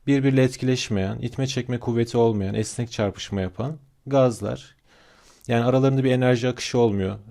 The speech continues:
Aralarında çarpışsa bile bir enerji alışverişi olmadığını kabul ediyoruz. Aslında gerçekte bir enerji alışverişi, bir etkileşim az da olsa var.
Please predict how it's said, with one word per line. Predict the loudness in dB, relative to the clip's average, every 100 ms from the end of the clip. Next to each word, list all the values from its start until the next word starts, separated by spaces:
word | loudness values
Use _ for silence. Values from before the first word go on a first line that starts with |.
| -8
Aralarında | -2 0 0 -2
çarpışsa | -4 -4 -4 -8 -4 -2
bile | -2 -2
bir | -6 -10 -18 -20 _
enerji | -4 0 0 0
alışverişi | -2 -2 -4 -4 0
olmadığını | 0 2 2 0 -2
kabul | -2 -2 -2
ediyoruz. | -4 -4
Aslında | -6 -6 -6
gerçekte | -4 -4 -6 -8 -6 -2
bir | -2
enerji | -2 -2 -4 -8 -10 -14 _ -8
alışverişi, | -6 -4 -4 -2 -4 -6 -4
bir | -4
etkileşim | -6 -6 -8 -6 -6 0
az | 0 0
da | -6
olsa | -4 -2
var. | 0 -2 -8